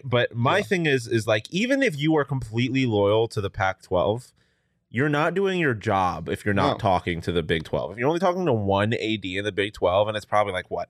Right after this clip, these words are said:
Speaker 1: fucking Baylor's A D or
Speaker 2: Yeah.
Speaker 1: some random shit, like, what are you doing? Well, you ha-, at this point, you need to, 'cause, like, at this point, you c-, you, you were blindsided by U S C, U C L A, right?
Speaker 2: Mm-hmm.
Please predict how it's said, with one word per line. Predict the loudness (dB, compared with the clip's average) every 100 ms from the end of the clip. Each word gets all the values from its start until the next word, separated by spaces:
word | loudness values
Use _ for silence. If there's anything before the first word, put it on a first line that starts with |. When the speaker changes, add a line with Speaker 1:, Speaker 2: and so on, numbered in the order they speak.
| -2
Speaker 1:
fucking | 0 2 0 -6 -10 -16 -20 -4
Baylor's | -2 2 2 2
A | 0 0
D | 0
or | 0
Speaker 2:
Yeah. |
Speaker 1:
some | 0 0
random | 0 0 -2
shit, | -2 0
like, | 0 -2 -4 -20 -20 -20 _ _ _ _ _ _ _ _ -6
what | -4 0 2
are | 2
you | 2
doing? | 2 0 0 -2
Well, | -2
you | 0 2
ha-, | 2 2 2
at | 0
this | 0 0
point, | 0
you | 2 2
need | 2 2 0 -2
to, | 0 0 -2 -2
'cause, | 0
like, | 2
at | 2
this | 0
point, | 0 0 2
you | 0
c-, | -2 -4
you, | -6 -8 -12 -20 _ _ _ _ -6
you | -2 0
were | 0 -2 0 0
blindsided | 0 0 0 0 0 2
by |
U | 0 0
S | 0
C, | -2 -2
U | -2
C | 0
L | 0 0
A, | -6 -2
right? | 2 2 0
Speaker 2:
Mm-hmm. | -6 -8